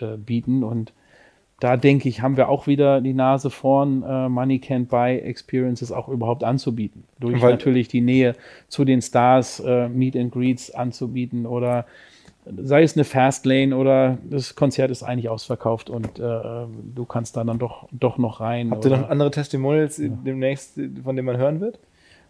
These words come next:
Speaker 1: Auf jeden Fall. Auf jeden Fall.
Speaker 2: Aber da
Speaker 1: Also
Speaker 2: noch nichts
Speaker 1: da
Speaker 2: dazu sagen könntest.
Speaker 1: Ähm,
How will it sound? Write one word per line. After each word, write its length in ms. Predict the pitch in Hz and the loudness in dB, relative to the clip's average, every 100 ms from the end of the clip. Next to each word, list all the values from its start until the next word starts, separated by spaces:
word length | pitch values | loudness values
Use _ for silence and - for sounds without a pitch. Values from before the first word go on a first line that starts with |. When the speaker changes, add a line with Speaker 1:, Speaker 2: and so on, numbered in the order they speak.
| - | 4
Speaker 1:
Auf 160 | 139 | 6
jeden 200 | 139 156 | 6 6
Fall. 360 | - 139 - - _ _ _ - | 6 2 2 -6 _ _ _ -8
Auf 180 | 120 | -4
jeden 180 | 120 120 | -4 -4
Fall. 260 | 113 113 117 | -4 -6 2
Speaker 2:
Aber 100 | 120 | 2
da 60 | 120 | 4
Speaker 1:
Also 100 | 127 | 2
Speaker 2:
noch 80 | |
nichts 160 | 131 131 | 0 0
Speaker 1:
da 60 | 135 | -4
Speaker 2:
dazu 100 | 123 | -2
sagen 200 | 123 113 | -2 -2
könntest. 280 | 110 113 _ - - - - _ | -8 -12 _ -20 -20 -20 -20 _
Speaker 1:
Ähm, 520 | 160 160 165 165 165 | 8 10 10 10 6